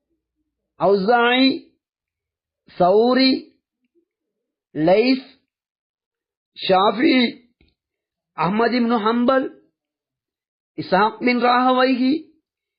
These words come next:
இவர்கள் அல்லாத முஸ்லிம்களுடைய பழைய, முன்னைய காலத்து அறிஞர்கள், பின்னால் வந்த அறிஞர்கள், இவர்கள்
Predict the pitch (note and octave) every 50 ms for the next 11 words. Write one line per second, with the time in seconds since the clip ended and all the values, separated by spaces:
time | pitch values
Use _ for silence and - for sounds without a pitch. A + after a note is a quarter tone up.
0 | _ _ _ _ _ _ _ - G#3 A#3 C4 C4 C4+ B3 B3+ A3+ A3 G#3+ A#3+ B3+
1 | C4+ C#4+ D4 C#4 C#4+ C#4 C#4 C#4 A#3+ G#3 G#3+ - - B3 B3 B3 B3 A#3+ B3+ A#3+
2 | A#3 A#3 A3 A3+ A3+ A3 G#3+ G3+ F#3+ G3+ - F#3+ G3 G#3 A#3 B3 C4 B3 B3 A3
3 | G3+ - - F3+ F#3 G#3 A3+ B3+ B3+ C4 C4+ A3+ A3 - A3+ A3 G#3 G#3+ - -
4 | F#3+ - F#3+ F#3 G3 G3 F#3+ F3+ F3 F3+ F3+ F3 - - G3+ G#3 A3+ B3 C4 C4+
5 | C4 A#3+ A3 G#3 G3 F#3 F#3+ E3+ E3+ D#3+ E3 D#3+ C#3 - - - - _ _ _
6 | _ _ _ _ _ _ _ _ _ _ _ _ _ _ _ _ _ _ _ _
7 | _ _ _ _ _ _ - F3+ A3 B3+ C4 A#3+ C4 C4+ C4